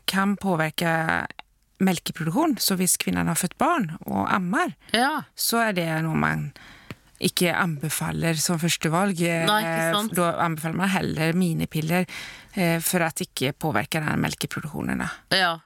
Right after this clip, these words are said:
Speaker 2: Ja, for det er jo litt kjedelig. Og, eh, og <laughs> sitter og ammer og ammer og ammer. <laughs>
Speaker 1: Og så blir det mindre og mindre. Men, eh, og det, men, eh, ja. Det, da er det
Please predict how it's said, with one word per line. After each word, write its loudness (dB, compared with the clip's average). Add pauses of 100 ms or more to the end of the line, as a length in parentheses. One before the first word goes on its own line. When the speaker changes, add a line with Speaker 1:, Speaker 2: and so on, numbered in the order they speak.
Speaker 2:
Ja, -4
for -8
det 2
er 2
jo 0
litt -6
kjedelig. 0 (420)
Og, -4
eh, 2
og 0 (420)
<laughs> -2
sitter 0
og 2 (140)
ammer -2
og 4
ammer 0
og 2
ammer. -2 (460)
<laughs> 0
Speaker 1:
Og 0
så 2
blir 2
det -2
mindre 0
og -2
mindre. 2 (600)
Men, 2
eh, 2
og 2
det, 4 (460)
men, -4
eh, 0 (1000)
ja. 0 (500)
Det, 4 (100)
da 4
er 2
det 0